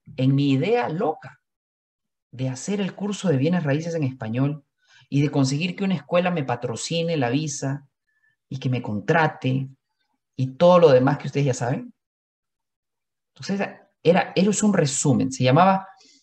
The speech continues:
el, ¿cómo era? Auto Start. Un resumen de libro. Y era en inglés, y yo, y, y yo entendía poquísimo. Pero ese poquito,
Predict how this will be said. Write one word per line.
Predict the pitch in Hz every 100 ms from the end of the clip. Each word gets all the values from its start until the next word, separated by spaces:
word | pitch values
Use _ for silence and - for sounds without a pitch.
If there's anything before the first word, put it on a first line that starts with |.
| _ _ _ _
el, | 139 135 131 131 - _ _ _ _ _ _ _ _ _ _ _ -
¿cómo | 143 143
era? | 147 - -
Auto | 185 247 240 180
Start. | 139 - - 165 117 - - _ _ _ _ _ _ _ _ _ _ _ _ _ _ _ _ _ _ _ _ _ _ _ _ _ -
Un | 156 175
resumen | 160 - - 185 147
de | 107
libro. | 107 98 131 _ - _ _ _ _ _ _ _ -
Y | 135
era | 262
en | 302
inglés, | 220 175 254 349 180 180
y |
yo, | 208 233 -
y, | 160 156 151
y |
yo | 190
entendía | 262 262 226 262 262
poquísimo. | 196 151 294 - - 123 - - - _ _ _ _ _ _ _ -
Pero | 120 147
ese | - 190
poquito, | 147 135 180 - - -